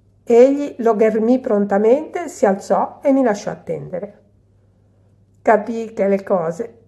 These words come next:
si mettevano male, ma era troppo tardi. Tornò infatti dopo mezz'ora, tutto trionfante,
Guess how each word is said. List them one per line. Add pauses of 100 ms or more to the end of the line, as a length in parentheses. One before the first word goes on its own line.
si
mettevano
male, (840)
ma
era
troppo
tardi. (1160)
Tornò
infatti
dopo
mezz'ora,
tutto
trionfante,